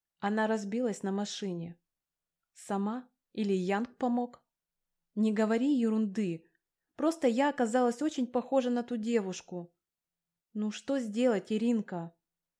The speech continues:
Ну не суждено нам выйти замуж за богатых мужиков и жить, как у Христа, за пазухой. Нам придётся самим обеспечивать себе маломальски приличное существование.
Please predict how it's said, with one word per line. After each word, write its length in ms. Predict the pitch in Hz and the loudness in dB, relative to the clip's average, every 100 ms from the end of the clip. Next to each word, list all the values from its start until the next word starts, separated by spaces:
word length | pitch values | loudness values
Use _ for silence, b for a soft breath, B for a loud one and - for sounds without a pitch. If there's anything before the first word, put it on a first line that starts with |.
| _ _ | _ _
Ну 140 | 254 | 0
не 120 | 294 294 | 2 2
суждено 600 | 311 285 254 294 285 233 | 0 0 2 4 4 2
нам 180 | 220 | 2
выйти 300 | 220 247 240 | 0 0 0
замуж 460 | 214 214 240 196 185 | -2 2 2 2 -2
за 140 | 190 | -4
богатых 520 | 208 233 240 220 202 220 | 0 2 2 2 -2 -2
мужиков 500 | 214 214 254 311 311 | -2 -2 -2 -2 0
и 180 | 254 254 | 4 4
жить, 340 | 220 294 302 | 4 2 2
как 200 | - 220 | -2 -2
у 60 | 233 | 0
Христа, 440 | 247 233 - 262 | 0 0 2 2
за 140 | 254 247 | 2 0
пазухой. 720 | 254 233 196 196 - 175 175 _ _ _ _ _ _ | 2 2 0 -6 -8 -12 -12 _ _ _ _ _ _
Нам 320 | 214 233 226 214 - | 0 2 0 -4 -6
придётся 520 | 220 208 247 247 208 | -4 0 0 0 -8
самим 480 | - 220 233 220 190 | -4 0 2 0 0
обеспечивать 840 | 185 190 - 226 240 214 185 - | -4 -8 -6 -4 -4 -4 -6 -6
себе 260 | 196 190 | -6 -4
маломальски 800 | 185 214 269 247 208 202 214 - | -2 -2 0 0 0 -2 -4 -12
приличное 640 | - 196 190 190 - 190 180 | -6 -4 -4 -8 -8 -6 -6
существование. 1080 | 196 - 196 - 190 190 185 180 170 170 | -10 -12 -16 -8 -6 -4 -4 -4 -8 -12